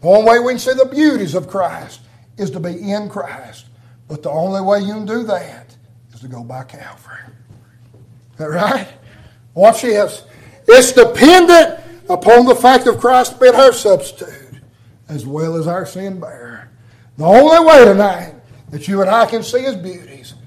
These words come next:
realize he's altogether lovely, realize he's all sufficient, is because of the fact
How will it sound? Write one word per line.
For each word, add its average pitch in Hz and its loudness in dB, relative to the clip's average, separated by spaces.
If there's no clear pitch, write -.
realize 247 2
he's 247 -4
altogether 285 2
lovely, - -2
realize 254 4
he's 254 -4
all 294 6
sufficient, - -4
is 156 -12
because 175 -4
of 226 -6
the 226 -6
fact - -12